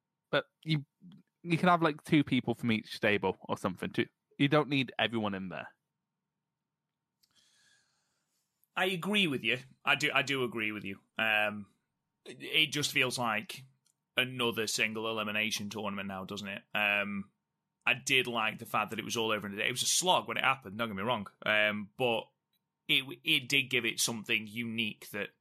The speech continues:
Speaker 2: not a lot of other thing, not a lot of other promotions actually did. I like the idea that was being bandied around,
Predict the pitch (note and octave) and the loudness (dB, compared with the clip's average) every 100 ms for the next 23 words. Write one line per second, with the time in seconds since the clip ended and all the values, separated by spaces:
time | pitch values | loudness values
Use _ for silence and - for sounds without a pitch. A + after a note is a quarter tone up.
0 | _ _ _ - B2 B2 A#2 B2 A#2 G2+ | _ _ _ -8 -2 -2 -2 -2 0 0
1 | G#2+ G2+ - G2+ G2 - B2 A2 G2+ G2 | -2 -6 -4 -4 -4 -4 0 2 2 0
2 | G2+ - G#2 G#2 G2+ G#2 G2 G2+ - G2+ | -6 -8 -4 -4 -4 -6 -4 -4 -4 -6
3 | F2+ A#2 G#2+ - _ - - _ - C#3+ | 0 0 0 -4 _ -20 -20 _ 2 4
4 | D#3 D#3+ D#3 C#3+ C3 B2+ C3 B2+ A2+ B2 | 6 4 4 4 4 2 0 -2 -2 -4
5 | A#2 B2+ B2+ A#2 A#2 A#2 A2+ A2 | 0 0 2 0 2 2 2 -4